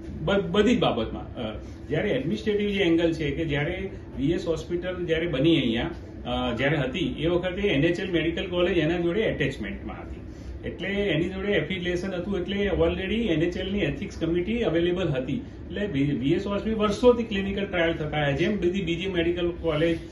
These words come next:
બીજી ઘણી બધી હોસ્પિટલોમાં કે મેડિકલ કોલેજોમાં થતા આવ્યા છે.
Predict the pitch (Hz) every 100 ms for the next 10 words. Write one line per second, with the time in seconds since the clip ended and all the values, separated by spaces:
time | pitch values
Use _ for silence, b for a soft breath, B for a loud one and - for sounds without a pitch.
0 | - 170 180 196 175 202 196 180 185 147
1 | 175 165 165 160 160 156 151 156 165 170
2 | - - 143 165 160 160 143 147 165 202
3 | - 170 160 123 98 - -